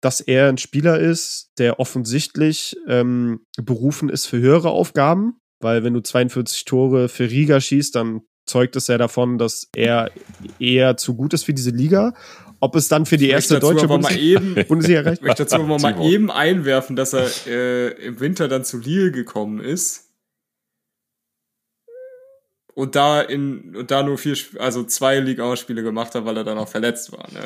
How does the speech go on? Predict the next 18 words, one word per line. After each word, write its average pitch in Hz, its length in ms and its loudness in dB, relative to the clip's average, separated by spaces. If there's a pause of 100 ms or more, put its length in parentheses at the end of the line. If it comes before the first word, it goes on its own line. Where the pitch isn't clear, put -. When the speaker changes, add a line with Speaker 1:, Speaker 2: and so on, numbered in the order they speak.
(180)
Speaker 2:
Also - 420 -10
Speaker 1:
Ja. - 120 -12 (260)
Speaker 3:
Ich 117 120 0
sag 175 160 2
euch 175 120 -4
nur 151 160 -4
eins. 139 440 0 (100)
Ganz 151 160 0
viel 156 240 6 (180)
la 127 120 2
la 135 100 6
la 117 140 6
la 110 120 8
la 160 220 4
hier. 165 360 4 (320)
Kurz 202 200 4
und - 80 2
knapp. - 400 2